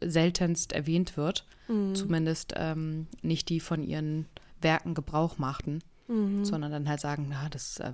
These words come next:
Speaker 1: Wichtige ist ja die Interpretation der Werke, nicht die
Speaker 2: Mhm.
Speaker 1: Werke selbst.
Speaker 2: Naja, die Na-, die Wissenschaftler sind, sind dann vielleicht auch die, die so nicht so wichtig sind, ne?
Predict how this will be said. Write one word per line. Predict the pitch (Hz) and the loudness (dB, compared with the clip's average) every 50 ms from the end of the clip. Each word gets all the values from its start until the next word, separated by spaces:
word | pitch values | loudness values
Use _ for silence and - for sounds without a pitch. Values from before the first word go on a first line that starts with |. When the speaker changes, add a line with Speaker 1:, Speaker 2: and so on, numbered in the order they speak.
| 135 - | -4 -4
Speaker 1:
Wichtige | 151 - - 160 151 139 | -4 -2 -2 -2 -4 -4
ist | 135 - | -2 -2
ja | 147 | -2
die | 139 139 | -2 0
Interpretation | - 147 147 - - 143 - 143 - - - 143 156 160 | -2 -2 0 0 0 0 0 -2 -2 -2 0 0 0 0
der | 160 151 139 - | -2 -2 -4 -6
Werke, | 143 139 139 - - 143 147 - - - - - - - | -6 -8 -8 -6 -8 -8 -8 -10 -14 -18 -20 -20 -12 -4
nicht | 233 226 214 202 202 196 | 2 2 4 4 4 2
die | - | 2
Speaker 2:
Mhm. | 139 | 2
Speaker 1:
Werke | 131 135 - 151 | 0 0 -2 -4
selbst. | - 147 139 147 151 147 - - - - - - - - - - - - - - _ - - - - - - - - - - - | -4 -4 -4 -6 -6 -8 -10 -14 -14 -16 -18 -20 -18 -18 -18 -20 -20 -20 -20 -20 _ -20 -20 -20 -18 -16 -14 -12 -12 -12 0 4
Speaker 2:
Naja, | 226 214 220 208 - - - - | 6 8 8 8 6 4 -2 -10
die | - 202 208 196 | -6 -2 0 2
Na-, | 190 190 196 196 - - - | 2 4 4 4 2 0 0
die | 196 190 190 | -2 0 0
Wissenschaftler | - - 208 - - 185 175 - - 180 175 | 2 0 0 0 0 -2 -4 -2 -4 -4 -2
sind, | - 165 165 - - - - - - | -2 -4 -4 -4 -8 -10 -12 -14 -6
sind | - 190 185 180 | -2 -2 0 0
dann | 185 175 175 165 | 2 0 0 -2
vielleicht | - - - - 196 175 175 175 180 - | -4 -8 -4 -2 -2 0 0 0 0 -2
auch | 185 180 | -4 -4
die, | - - 185 180 | -4 -4 -4 -4
die | - 190 185 180 180 - | -2 0 -2 -2 -2 -2
so | - 180 175 175 175 175 - - - - - | -2 0 0 2 0 0 -2 -4 -10 -10 -8
nicht | - 202 196 190 - | -2 0 0 2 4
so | - 208 | 4 4
wichtig | 196 196 - - 196 - - | 4 4 2 0 -2 2 4
sind, | 214 202 196 180 - | 4 4 4 4 4
ne? | 214 214 233 | 4 4 4